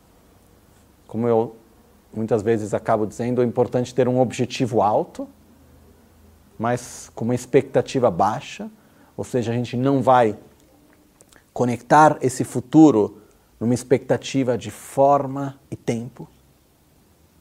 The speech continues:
Eu não sei quando nem como, mas eu vou fazer o meu melhor, por isso eu tenho um esforço constante. E com o passado a gente tem que aprender, pra não ficar repetindo as mesmas coisas,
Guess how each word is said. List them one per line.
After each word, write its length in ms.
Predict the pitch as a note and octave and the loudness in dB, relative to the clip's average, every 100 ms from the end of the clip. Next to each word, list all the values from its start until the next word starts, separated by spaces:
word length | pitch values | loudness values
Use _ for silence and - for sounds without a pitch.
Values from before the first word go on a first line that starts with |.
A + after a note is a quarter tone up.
| _ - | _ -10
Eu 120 | G#2 | -8
não 100 | A2+ | -6
sei 220 | - G#2+ | -6 -8
quando 520 | - F#3 A3+ A3+ G#3+ - | 0 2 2 0 -4 -4
nem 140 | F3+ | -4
como, 480 | F3+ - A2+ E2+ - | -2 2 4 2 -6
mas 220 | G#2 A2+ A2 | -8 -6 -2
eu 60 | |
vou 80 | A#2+ | -2
fazer 260 | B2+ A2 A#2 | 0 -2 -2
o 40 | |
meu 140 | A#2+ | -4
melhor, 360 | D3+ E3 F#2+ - | -4 -2 -2 -2
por 180 | - G2 | -8 -8
isso 140 | G2 | -8
eu 20 | |
tenho 180 | G#2+ B2 | -8 -6
um 60 | B2 | -6
esforço 460 | A#2 - A2+ - | -6 -4 -4 -6
constante. 720 | - E3+ E3 D#3+ G2+ - - _ _ _ - - _ _ _ - | -16 -16 -12 -10 -12 -14 -20 _ _ _ -20 -20 _ _ _ -12
E 40 | |
com 160 | D3+ G3+ | -4 -2
o 40 | |
passado 440 | G3+ F#3+ - G3 G3+ | 4 4 6 2 2
a 40 | |
gente 220 | F#3 G3 | -2 -8
tem 120 | G3+ | -12
que 100 | F#3+ | -10
aprender, 480 | F#3+ G3 F#3+ F3+ F3+ - _ _ _ _ _ _ _ _ _ _ _ _ _ _ _ _ _ _ _ | -10 -8 -10 -8 -10 -14 _ _ _ _ _ _ _ _ _ _ _ _ _ _ _ _ _ _ _
pra 120 | F#2 | -8
não 120 | A2 | -6
ficar 260 | A2 A2+ G#2+ | -6 -6 -6
repetindo 500 | G#2+ G#2+ - G#2 G2+ | -6 -10 -10 -8 -8
as 100 | G2 | -8
mesmas 340 | F#2+ A2 G#2+ | -12 -12 -14
coisas, 680 | - F3+ E3+ E3+ E3 - - | -6 -4 -4 -10 -18 -20 -20